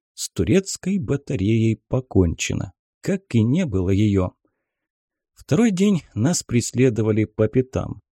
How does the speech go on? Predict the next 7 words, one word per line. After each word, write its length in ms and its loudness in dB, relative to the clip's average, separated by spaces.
Не 180 2
давая 380 2
расслабиться 760 -2
и 220 -2
угрожая 720 0
полной 380 2
расправой 720 0